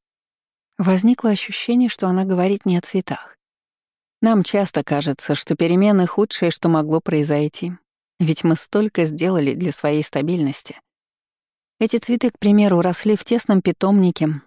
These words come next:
на концентрированном удобрении, ускоряющем рост и изматывающем силы. Теперь они свободны. «Я не свободна», вздохнула хмуро.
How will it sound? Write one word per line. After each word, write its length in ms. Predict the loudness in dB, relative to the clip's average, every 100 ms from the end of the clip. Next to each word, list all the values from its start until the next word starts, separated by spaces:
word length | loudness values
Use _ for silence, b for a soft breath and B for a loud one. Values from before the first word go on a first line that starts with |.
| _ 0
на 160 | 0
концентрированном 920 | 2 0 0 -2 2 2 2 2 4 4
удобрении, 680 | 2 0 0 0 -2 -8 _ _ _ _
ускоряющем 800 | -4 -2 0 2 2 0 0 0
рост 280 | 0 -2 -2
и 60 | 0
изматывающем 760 | 2 0 2 2 0 0 -2
силы. 380 | -2 -8 -10 -14 _ _ _ _ _ _ -6
Теперь 300 | -2 2 4
они 200 | 4 4
свободны. 680 | 2 -2 0 -2 -2 -8 -16 _ _ _ _ _ _ _ _
«Я 200 | 2 2
не 100 | 2
свободна», 600 | 0 -2 0 -4 -6 -14 _ _ _ _ -4
вздохнула 560 | -2 -2 -2 0 -2 -2
хмуро. 420 | -4 -6 -6